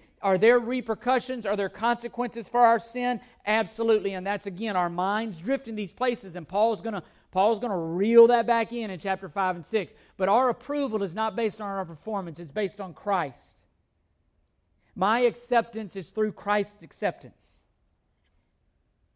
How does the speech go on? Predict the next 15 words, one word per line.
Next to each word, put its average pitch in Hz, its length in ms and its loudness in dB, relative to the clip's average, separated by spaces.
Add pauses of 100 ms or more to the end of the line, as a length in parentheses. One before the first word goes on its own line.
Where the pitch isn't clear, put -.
(3000)
It's 180 180 -8
based 226 300 0
on 185 120 -8
Christ. 220 520 -8
Christ's 233 460 -2
work 247 300 0
needs 208 260 -6
nothing 233 420 -8
added 220 360 -4
to 185 140 -6
it. 175 60 -6
It's 180 180 -8
finished. 208 480 -10
It's - 140 -14
perfect. - 560 -4